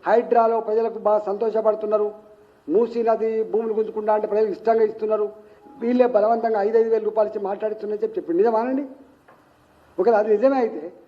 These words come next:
ఐదు వేల రూపాయలు ఇచ్చి మాట్లాడించింది నిజమే అయితే, మరి ఎందుకు హైడ్రా మీద ఇవాళ నువ్వు తోక ముడిచినావు?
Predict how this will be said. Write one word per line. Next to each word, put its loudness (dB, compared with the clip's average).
ఐదు 2
వేల 4
రూపాయలు 0
ఇచ్చి -8
మాట్లాడించింది -2
నిజమే 0
అయితే, 0
మరి 2
ఎందుకు -2
హైడ్రా 2
మీద 0
ఇవాళ 4
నువ్వు -4
తోక 0
ముడిచినావు? -4